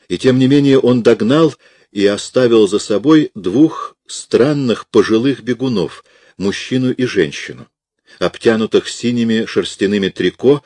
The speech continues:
в белых кедах. Пара эта бежала трусцой, то есть топталась почти на месте.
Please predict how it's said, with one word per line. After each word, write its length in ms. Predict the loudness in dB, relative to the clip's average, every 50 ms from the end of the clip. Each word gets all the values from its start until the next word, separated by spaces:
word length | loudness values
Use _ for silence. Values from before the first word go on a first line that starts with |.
| _ _ _ _ _
в 140 | -10 -10 -6
белых 420 | -2 -2 0 0 -2 -4 -8 -14 -20 _
кедах. 540 | -6 -4 -4 -4 -6 -10 -16 -18 -20 _ _ _ _ _ _ _ _ _ _ _ _
Пара 280 | -2 0 2 4 6 6
эта 360 | 6 6 4 2 2 0 0
бежала 460 | 2 0 0 0 0 0 0 0 -2
трусцой, 680 | -2 -6 -10 -10 -12 -14 -16 -10 0 2 2 2 2 0 -6 -16 -20 -20 -20 _
то 120 | _ 4 4
есть 440 | 4 4 2 -2 -12 -18 -20 -20 -10 _
топталась 580 | -4 -4 -4 -4 -4 -4 -2 -2 -2 -4 -6
почти 400 | -4 -4 -4 -4 -4 -8 -8 -8
на 120 | -6 -6 -6
месте. 480 | -6 -8 -8 -10 -14 -16 -18 -20 -20